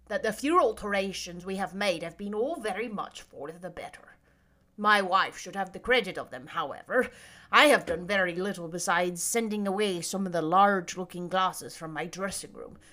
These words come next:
which was your father's. A very good man, and very much the gentleman, I am sure. But I should think,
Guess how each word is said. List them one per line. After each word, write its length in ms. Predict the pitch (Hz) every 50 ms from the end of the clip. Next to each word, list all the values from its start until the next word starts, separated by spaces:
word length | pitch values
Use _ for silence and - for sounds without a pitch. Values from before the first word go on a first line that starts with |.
| -
which 160 | - 214 208 214
was 160 | 208 185 180
your 320 | 202 233 220 180 156 143
father's. 680 | - - - 190 170 120 - - - - - - - - _ _ _ _ _ _ _ _ -
A 100 | 175 180
very 340 | 175 208 214 214 247 311
good 360 | 285 214 - 208 208 175 - -
man, 340 | 143 - - - - 185
and 240 | 202 208 208 208 185
very 300 | 202 240 247 262 330 330
much 400 | 254 214 190 - - - - -
the 80 | - 208
gentleman, 680 | 190 - - 247 240 214 185 - 151 139 147 151 165
I 260 | 180 185 175 160 156
am 180 | 139 131 135 -
sure. 420 | - - 226 220 185 110 85 - - - - - - - - _ _ _
But 140 | 208 214 233
I 320 | 220 214 240 262 277 247
should 420 | 240 - - 262 254 226 196 202
think, 460 | - 277 269 196 160 - - - -